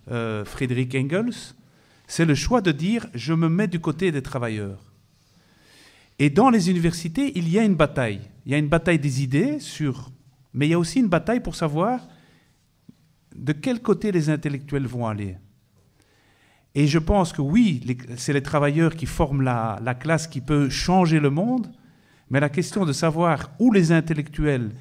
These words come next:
et est-ce que les intellectuels vont aider les travailleurs à se libérer, ou ils vont se mettre du côté des puissants, c'est une question très importante. C'est une question qu'on a eue, euh, avec la révolte des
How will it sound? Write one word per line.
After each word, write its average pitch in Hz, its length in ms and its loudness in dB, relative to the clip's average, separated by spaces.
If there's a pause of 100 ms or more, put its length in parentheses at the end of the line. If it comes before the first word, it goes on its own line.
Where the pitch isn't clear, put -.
(120)
et 127 120 0
est-ce 202 220 0
que 196 100 -2
les 160 200 4
intellectuels 160 520 0
vont 139 200 -4 (100)
aider 196 640 4 (680)
les 139 340 4
travailleurs 143 480 2
à 131 60 0
se 139 160 -8
libérer, 135 500 0
ou 170 160 2
ils 180 180 2
vont 170 200 0
se 175 140 0
mettre 175 300 0
du 135 140 -4
côté 156 340 0
des 131 120 0
puissants, 208 600 -2 (540)
c'est - 220 -2
une 156 100 2
question 240 500 -2 (100)
très 185 320 2
importante. 127 640 -2 (460)
C'est 131 240 -4
une 143 100 0
question 147 380 0
qu'on 143 180 -4
a 127 80 2
eue, 151 240 2
euh, 113 260 0
avec 117 380 -4
la 127 80 -2
révolte 123 460 -4
des 107 640 -4